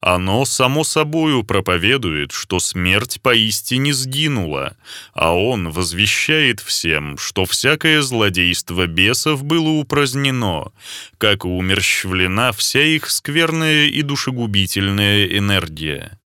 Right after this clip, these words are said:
Раньше крест предшествовал воскресению,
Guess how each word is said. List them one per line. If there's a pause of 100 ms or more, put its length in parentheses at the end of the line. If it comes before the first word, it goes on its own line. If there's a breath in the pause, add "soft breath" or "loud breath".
(320)
Раньше
крест
предшествовал
воскресению,